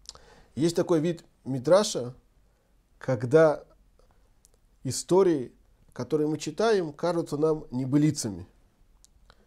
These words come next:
Потому что мудрецы хот-, хотели какие-то мысли, идеи спрятать от общего доступа, чтобы их могли прочитать только люди, которые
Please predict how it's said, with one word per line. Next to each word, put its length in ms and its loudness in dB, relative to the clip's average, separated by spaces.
Потому 280 -4
что 280 0
мудрецы 760 -2
хот-, 320 -10
хотели 420 -2
какие-то 460 -4
мысли, 540 -6
идеи 480 -4
спрятать 760 -2
от 400 0
общего 380 -2
доступа, 640 -4
чтобы 300 -6
их 420 -8
могли 260 -6
прочитать 560 -4
только 280 -2
люди, 220 -4
которые 540 -2